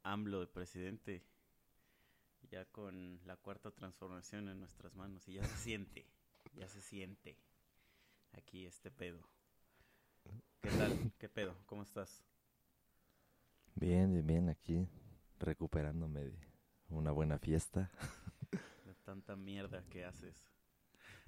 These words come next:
Speaker 2: Sí, por si algunos que sí escuchan esto constantemente lo notaron, <laughs> la semana pasada no hubo episodio <laughs> el viernes. Y eso fue porque aquí un servidor,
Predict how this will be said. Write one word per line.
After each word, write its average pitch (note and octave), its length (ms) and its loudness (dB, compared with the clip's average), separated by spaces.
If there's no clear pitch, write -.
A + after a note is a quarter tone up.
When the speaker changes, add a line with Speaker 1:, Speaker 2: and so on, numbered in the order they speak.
Speaker 2:
Sí, C#2+ 320 0
por D2 160 6
si D2+ 320 2
algunos F2 680 4
que - 100 -8
sí - 140 0
escuchan D#2+ 480 4
esto D#2 280 2
constantemente D2+ 880 2
lo D#2 120 4
notaron, F2+ 580 10
<laughs> - 540 -8
la - 160 0
semana F2 360 6
pasada D#2+ 500 4
no F#2 180 12
hubo F2 420 12
episodio - 460 6
<laughs> - 140 -10
el A#2 120 8
viernes. G2 480 10
Y G2 120 2
eso G2 160 4
fue F#2 180 4
porque E2+ 300 2
aquí F2 380 2
un D#2+ 140 4
servidor, D2+ 460 0